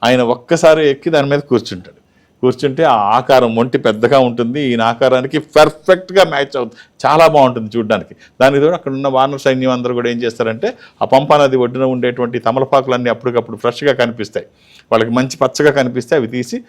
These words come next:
ఆ మాల చేసి తమలపాకులతో అది కూడా హనుమంతుల వారికి వేస్తారు. అది వేసుకున్న తర్వాత ఈ రెండు ఆకారం చూసుకుంటాడు, "భలే ఉంది,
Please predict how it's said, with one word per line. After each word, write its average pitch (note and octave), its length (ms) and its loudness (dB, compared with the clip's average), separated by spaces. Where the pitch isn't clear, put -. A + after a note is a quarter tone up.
ఆ G#2+ 60 2
మాల A#2 280 2
చేసి C#3 460 0
తమలపాకులతో B2 720 -2
అది B2+ 120 4
కూడా D3+ 160 6
హనుమంతుల C3 340 0
వారికి A#2 240 2
వేస్తారు. - 300 -8
అది A#2 120 2
వేసుకున్న C3 380 2
తర్వాత C3 240 0
ఈ C#3+ 80 2
రెండు B2 260 -2
ఆకారం A#2+ 320 -2
చూసుకుంటాడు, B2 320 -2
"భలే A#2 240 4
ఉంది, B2 240 -2